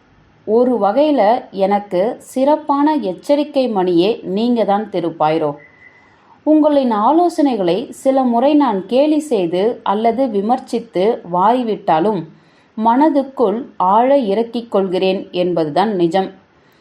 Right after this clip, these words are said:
சிறிய முட்டை போல இருக்கும் உங்கள் மண்டைக்குள் எத்தனை சரக்கு!"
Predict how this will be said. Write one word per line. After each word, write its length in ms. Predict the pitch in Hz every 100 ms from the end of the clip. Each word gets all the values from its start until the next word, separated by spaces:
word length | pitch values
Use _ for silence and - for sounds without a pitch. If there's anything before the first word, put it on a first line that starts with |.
| _ _ _ _
சிறிய 880 | - - 311 320 359 311 180 196 254 -
முட்டை 460 | 233 254 254 349 330
போல 340 | 262 208 247
இருக்கும் 540 | 233 196 196 196 208 202
உங்கள் 420 | 202 202 175 170
மண்டைக்குள் 800 | 165 208 262 262 254 190 233 - - _ _ _ _ _ _ _ _
எத்தனை 640 | 226 233 226 - 330 294 220
சரக்கு!" 640 | - 175 208 - 180